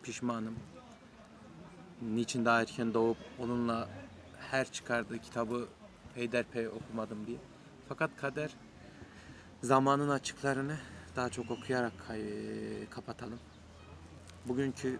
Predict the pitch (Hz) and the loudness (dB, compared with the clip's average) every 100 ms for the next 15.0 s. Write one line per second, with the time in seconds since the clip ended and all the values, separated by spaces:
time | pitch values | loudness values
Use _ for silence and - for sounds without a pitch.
0 | 131 127 - 123 117 120 120 117 127 123 | -2 -4 0 0 0 -4 -4 -2 -2 -2
1 | 127 123 113 127 127 120 - 120 120 117 | -2 -2 -2 -4 -4 -4 -6 -4 -2 -4
2 | 107 120 123 117 117 113 113 113 120 117 | -4 -2 0 0 -2 -2 -4 -6 -6 -4
3 | 117 - 120 113 110 - - - - - | -6 -4 -6 -4 -8 -12 -14 -14 -14 -8
4 | 127 120 107 113 117 113 113 113 107 120 | -4 -2 -4 -4 -4 -2 -4 -6 -6 -6
5 | - 123 - 117 113 110 110 120 127 - | -6 -8 -6 -4 -4 -6 -6 -6 -6 -12
6 | - - - - - 131 135 - - - | -18 -16 -16 -16 -16 -14 -14 -14 -14 -4
7 | 120 127 131 - - 139 - - 117 113 | 0 0 -2 -6 -14 -14 -14 -10 -4 -2
8 | 120 120 131 120 120 120 117 113 113 - | -2 -2 -2 0 2 2 2 0 -2 0
9 | 113 110 113 110 113 110 110 107 - - | 0 0 -2 -2 -2 -2 -2 -4 -6 -12
10 | - - 113 - - 113 104 117 110 113 | -14 -10 -6 -4 -2 -2 0 -2 -2 -4
11 | 104 104 127 - - - - - - - | -6 -6 -6 -8 -12 -18 -14 -12 -12 -14
12 | - 113 110 113 110 - 117 - 117 113 | -10 -4 0 0 0 -2 -2 2 4 4
13 | 110 110 113 110 107 104 - - - - | 2 0 0 -2 -4 -4 -8 -12 -18 -20
14 | - - - 113 113 101 107 104 104 117 | -20 -8 -2 2 2 2 -4 -4 -6 -8